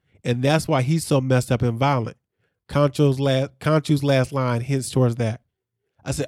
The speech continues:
"Oh," 'cause we was like, "How did he not know that the mom was this and the mom was that?" He had no idea. And I said, "Oh, that would make a lot of sense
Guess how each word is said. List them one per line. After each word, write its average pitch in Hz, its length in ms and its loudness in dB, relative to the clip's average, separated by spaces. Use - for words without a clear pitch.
"Oh," 160 280 4
'cause 143 140 -4
we 180 120 6
was 185 100 4
like, 143 180 4
"How 403 180 0
did 427 140 6
he 427 60 4
not 330 200 2
know 226 380 4
that 196 220 2
the 196 80 2
mom 196 280 4
was 165 120 2
this 180 240 6
and 170 80 0
the 175 40 0
mom 180 160 6
was 175 100 4
that?" 180 100 4
He 208 120 4
had 170 160 6
no 175 260 4
idea. 175 480 4
And 165 80 -4
I - 20 -2
said, 151 240 -4
"Oh, 165 200 4
that 151 180 4
would 151 120 2
make 147 240 0
a 143 60 -2
lot 131 200 0
of 117 80 -4
sense - 640 0